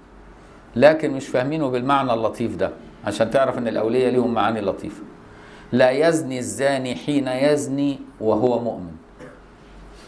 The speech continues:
ولا يسرق السارق حين يسرق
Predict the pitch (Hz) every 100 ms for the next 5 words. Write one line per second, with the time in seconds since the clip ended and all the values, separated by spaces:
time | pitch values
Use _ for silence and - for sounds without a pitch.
0 | - - - - - - - - 123 151
1 | 151 135 147 156 135 120 123 117 - 147
2 | 143 123 117 - - 156 156 131 127 127
3 | 127 123 117